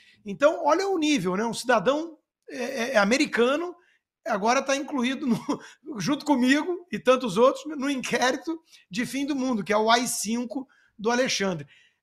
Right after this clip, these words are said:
É, Lacombe, é, eu não sei se é pra rir ou pra chorar, mas é muito importante o que o Hélio disse, né? Porque só há uma chance de reagir a isso,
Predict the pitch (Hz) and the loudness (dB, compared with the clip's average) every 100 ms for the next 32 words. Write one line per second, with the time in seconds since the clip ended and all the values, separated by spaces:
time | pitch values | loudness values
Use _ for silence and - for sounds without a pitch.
0 | - 330 285 302 294 359 311 226 - 302 | -10 -8 -2 0 2 4 4 2 0 -2
1 | 320 311 302 311 320 320 311 233 320 311 | -2 -2 -2 -4 -4 0 2 2 0 -2
2 | - 294 226 202 196 202 277 220 254 381 | 0 4 6 6 2 -2 -2 0 0 0
3 | 349 226 214 226 220 196 196 196 190 156 | 0 0 0 0 -2 -4 0 2 2 0
4 | 226 240 - - _ _ - 185 208 _ | -2 -4 -6 -16 _ _ -6 -6 -6 _
5 | _ _ 196 190 233 254 - _ - 269 | _ _ -6 -2 0 -2 -4 _ -4 0
6 | 294 339 294 - 285 311 202 208 208 196 | 2 2 0 0 0 0 -2 0 2 2
7 | 156 202 175 147 - | 2 -2 -2 -4 -10